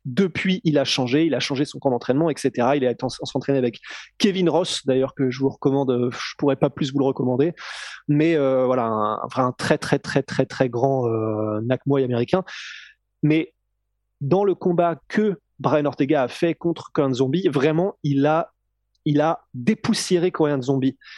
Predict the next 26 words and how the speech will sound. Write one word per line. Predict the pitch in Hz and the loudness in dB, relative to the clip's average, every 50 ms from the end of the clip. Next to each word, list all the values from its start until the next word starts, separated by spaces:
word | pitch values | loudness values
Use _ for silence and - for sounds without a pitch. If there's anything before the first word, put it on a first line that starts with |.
| - - - - - - | -20 -20 -20 -18 -6 0
Et | - 156 | 2 2
en | 165 160 | 2 4
fait, | 240 233 - | 2 2 2
à | 165 | 0
partir | - - 165 - - 156 | 0 0 -2 0 0 0
de | 151 | 0
ce | 143 - - | 0 0 0
moment-là, | 165 156 175 196 220 214 | 2 2 2 2 2 0
on | 185 | 0
s'est | - - - 151 | -2 0 -2 -2
dit, | 147 202 214 - - | -2 -2 -4 0 2
oh, | 185 214 240 202 285 160 120 - _ _ _ _ _ - | 2 4 4 2 0 -4 -8 -14 _ _ _ _ _ -2
ok, | 180 190 - - - 220 185 123 101 - - | -2 0 0 2 2 2 2 0 -2 -8 -4
donc | 139 139 139 127 | -2 0 0 2
Brian | 127 151 165 170 160 | 2 2 2 2 0
Ortega, | 160 156 - 156 143 160 160 151 | -2 0 0 2 2 2 0 0
c'est | - - 147 | 0 0 -2
devenu, | 131 120 139 143 151 156 156 151 | -2 0 0 2 2 2 2 2
euh, | 139 135 131 131 127 | 2 0 0 -2 -2
c'est | 127 - - 135 117 | -4 -2 -2 -4 0
devenu | 123 139 139 147 151 | 0 2 2 2 2
un | 135 | 0
striker | 131 - - 151 147 - 175 147 135 | -2 -2 0 -2 0 2 0 0 0
de | 135 | 0
classe | - - 139 127 - - | 0 0 -2 -2 -2 -4
mondiale. | 127 131 135 151 185 214 220 - | -4 0 0 0 2 0 0 -4